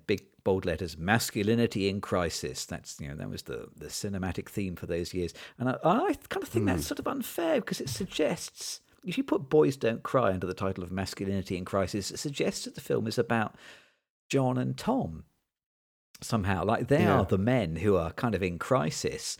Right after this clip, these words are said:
Speaker 1: They are the men who murdered Brandon. The film
Speaker 2: Yeah.
Speaker 1: isn't about them, and it, I don't
Speaker 2: No.
Speaker 1: think it's about masculinity.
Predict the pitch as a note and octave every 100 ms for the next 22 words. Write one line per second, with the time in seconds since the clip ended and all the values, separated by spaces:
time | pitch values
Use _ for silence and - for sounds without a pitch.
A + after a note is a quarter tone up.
0 | - - C3+ A#2 F2+ F#2 F#2 G2+ G2 A#2
1 | A#2+ F2+ - A#2 C#3 D#3+ B2+ D2+ - -
2 | - - F#4+ - F3 C3 - - D2 -
3 | - F3 - - G#3+ - - C3+ F3 A#3+
4 | A3+ C#3 C3+ - A2 F#3 A#3 - C#3+